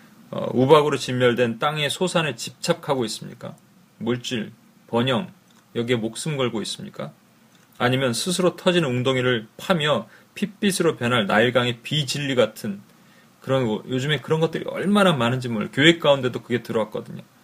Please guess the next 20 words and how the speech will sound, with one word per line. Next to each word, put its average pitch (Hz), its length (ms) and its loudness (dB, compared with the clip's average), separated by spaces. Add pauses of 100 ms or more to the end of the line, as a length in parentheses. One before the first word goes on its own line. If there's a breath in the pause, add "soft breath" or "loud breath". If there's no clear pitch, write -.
(220 soft breath)
거기에 117 360 2
탐닉하고 214 720 2
있습니까? - 540 -8 (360)
이 110 80 -10
계시록을 156 400 4
잘못 135 340 2
푸는 160 200 0
것도 135 180 0
제가 123 220 4
그렇게 120 280 -2 (320 loud breath)
one 120 160 6
of 131 140 2
them이라고 117 380 4
말씀드렸습니다. 107 960 -4 (680 soft breath)
아니면 135 320 2
세상이 180 400 6
주는 147 220 0
가치 120 360 0
기준에 123 300 2
탐닉해서 160 760 0